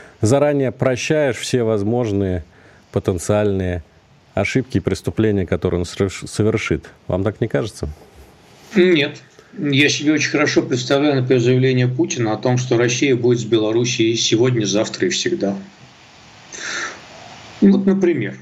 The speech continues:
Speaker 2: Можно и еще какое-то количество стран перечислить. Сейчас Лавров, например, в Северной Корее тоже сказал, что наше стратегическое сотрудничество крепнет день ото дня.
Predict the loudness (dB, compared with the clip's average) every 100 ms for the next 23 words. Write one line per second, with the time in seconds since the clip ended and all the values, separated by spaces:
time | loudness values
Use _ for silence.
0 | -20 -20 -20 -20 -20 -20 -20 -10 0 0
1 | 2 0 0 2 2 2 0 0 2 0
2 | 0 -2 -2 -2 -4 -4 -2 -2 0 -2
3 | -2 -4 -2 -2 2 2 2 2 2 2
4 | 2 -2 -4 -4 -2 0 0 0 -2 0
5 | 2 2 2 0 2 2 2 0 -2 -2
6 | -4 -4 0 0 0 -2 -2 -4 -6 -12
7 | -10 -2 0 0 0 -2 2 2 2 0
8 | 0 2 2 0 -4 -4 -2 0 0 0
9 | -2 -2 0 2 2 0 -4 0 0 0
10 | -2 -2 -4